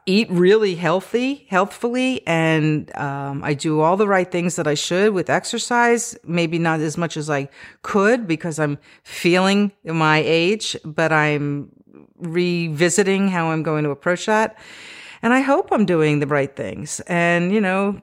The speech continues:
s-, some people will say, "You've done everything you can," and maybe I'll get sick because of the genetics in my life, and maybe I won't. But I do want to say to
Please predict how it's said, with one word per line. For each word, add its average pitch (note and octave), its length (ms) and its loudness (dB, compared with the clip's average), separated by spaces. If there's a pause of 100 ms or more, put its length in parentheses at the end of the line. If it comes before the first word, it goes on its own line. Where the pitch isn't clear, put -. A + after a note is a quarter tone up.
s-, - 160 -10 (200)
some F3+ 300 -6
people G#3 640 -2 (240)
will F3+ 920 0
say, F#3+ 440 2
"You've F#3 300 2
done F3 220 4
everything F3 380 2
you E3+ 100 -2
can," G3+ 420 0
and D#3 220 2
maybe E3+ 280 2
I'll F3+ 180 4
get F3 200 -4
sick - 460 -2
because F3 400 -2
of D#3+ 160 0
the E3+ 80 0
genetics D#3 580 0
in G3 80 4
my G3 200 2
life, G3+ 360 0
and D#3 160 2
maybe E3 300 0
I D#3+ 100 0
won't. D3 380 -2 (960)
But G3+ 140 4
I F#3+ 120 4
do A#3+ 280 0
want G#3 320 0
to F3+ 120 -6
say D#3 580 -2
to D3 280 -6